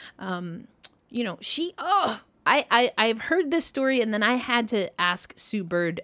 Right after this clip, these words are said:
about it. But Sue Bird was very close to, um, coming back home to the East Coast, specifically coming to the New York Liberty, because she wasn't winning. She was not winning in Seattle.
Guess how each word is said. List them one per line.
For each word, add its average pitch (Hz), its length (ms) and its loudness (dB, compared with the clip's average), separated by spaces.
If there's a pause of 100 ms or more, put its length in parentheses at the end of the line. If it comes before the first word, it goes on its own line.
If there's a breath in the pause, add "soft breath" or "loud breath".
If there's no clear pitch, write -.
about 170 400 -2
it. - 200 -2
But - 180 -2 (260 loud breath)
Sue 339 220 4
Bird 370 200 -2
was 269 200 0
very 196 320 0
close - 600 -6 (380 soft breath)
to, 190 380 -4
um, 170 300 -8
coming 233 380 0
back 185 300 0
home 170 460 -6 (100)
to 185 160 -4
the 180 180 -10
East 208 200 -6
Coast, - 400 -8 (180 loud breath)
specifically 247 800 -6
coming 185 340 -6
to - 120 -6
the 170 120 -6
New 175 100 -4
York 165 240 -6
Liberty, 170 520 -6 (420 loud breath)
because 226 440 -4 (100)
she - 160 -6
wasn't 311 260 -2
winning. 311 320 0 (540 loud breath)
She - 180 -12
was 240 280 -2
not 247 280 -2
winning 214 600 -2 (680 soft breath)
in 180 180 -6
Seattle. 214 560 0